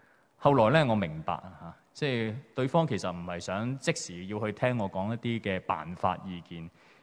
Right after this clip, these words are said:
而係好想我專心去做一個聽眾嘅啫。自此之後咧，我就學會咗，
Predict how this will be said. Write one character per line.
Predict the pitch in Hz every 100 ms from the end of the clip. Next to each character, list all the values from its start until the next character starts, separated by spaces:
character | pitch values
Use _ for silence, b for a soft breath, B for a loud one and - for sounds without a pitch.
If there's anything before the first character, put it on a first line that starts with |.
| b
而 | 117
係 | 113 104
好 | 113
想 | 160 110 120
我 | 123 107
專 | - 151 147
心 | 151 143
去 | 127 104
做 | 92 104
一 |
個 | 107
聽 | - - 92 92 92
眾 | 85 85 80 80
嘅 | 78
啫。 | 85 - _ b b b b b _ _ -
自 | 127
此 | -
之 | 160 196
後 | 139
咧， | 123 135
我 | 110
就 | 107 101 95 95 95 - B B B -
學 | 107
會 | 98 101 104
咗， | 104 98 113